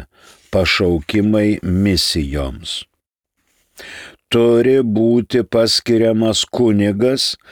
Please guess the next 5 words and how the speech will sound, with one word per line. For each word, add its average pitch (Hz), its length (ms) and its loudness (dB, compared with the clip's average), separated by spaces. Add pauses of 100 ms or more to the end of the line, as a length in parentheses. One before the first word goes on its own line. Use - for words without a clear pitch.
(220)
kuris 117 440 2
sėkmingai 123 1080 0
prisidėtų 98 1080 0
prie 107 400 0
iniciatyvų 101 1500 0